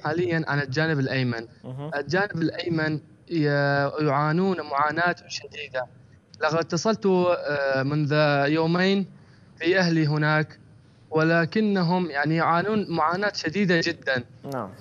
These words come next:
Speaker 1: و، يعني معاناتهم لا توصف، معاناة الجانب الأيمن حاليا لا توصف.
Speaker 2: مهم.
Speaker 1: من الماء، من الكهرباء، من الأسواق، من ال-، يعني كافة، كافة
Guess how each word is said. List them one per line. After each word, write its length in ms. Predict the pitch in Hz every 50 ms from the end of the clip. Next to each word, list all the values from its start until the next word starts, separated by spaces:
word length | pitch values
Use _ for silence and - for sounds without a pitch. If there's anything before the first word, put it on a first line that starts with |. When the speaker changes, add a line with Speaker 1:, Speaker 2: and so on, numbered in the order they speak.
| - - - - - -
Speaker 1:
و، 180 | 185 170 160 160 165 170 175 175 175 175 175 175 175 180 180 180 131 156 - 156 160 - - - - - - - -
يعني 320 | - - 185 160 170 175
معاناتهم 640 | 180 185 185 180 180 202 220 240 233 - 208 185 196
لا 160 | 190 208 214
توصف، 420 | 208 - 180 160 143 - 139 123 120 - - - - -
معاناة 320 | 151 156 160 170 196 190 - -
الجانب 400 | - - 180 190 190 170 156 175
الأيمن 480 | 175 196 190 190 190 190 196 196 196 185 - - - -
حاليا 440 | - - 151 156 170 180 190 196 190
لا 180 | 180 185 185 185
توصف. 500 | - - 160 151 139 - 131 123 - - - - -
Speaker 2:
مهم. 260 | 135 143 147 151 147 147 - - - - - -
Speaker 1:
من 80 | 180 185
الماء، 680 | 190 185 180 175 180 185 185 180 175 170 165 - - - - - -
من 60 | 170
الكهرباء، 920 | 175 175 156 - 175 160 165 165 165 147 170 170 170 170 170 170 165 - - - - - - - -
من 200 | 156 156 170 175
الأسواق، 960 | 175 175 175 175 170 170 170 165 - - 165 170 170 175 175 175 170 170 170 - - - - - - - - -
من 140 | 156 165 180 175
ال-، 1080 | 175 175 175 175 175 170 170 170 170 170 170 170 170 160 151 - 160 - - 120 -
يعني 320 | 190 170 190 196 202 202 190 -
كافة، 320 | 240 262 262 254 - -
كافة 420 | 180 - - 208 208 202 - -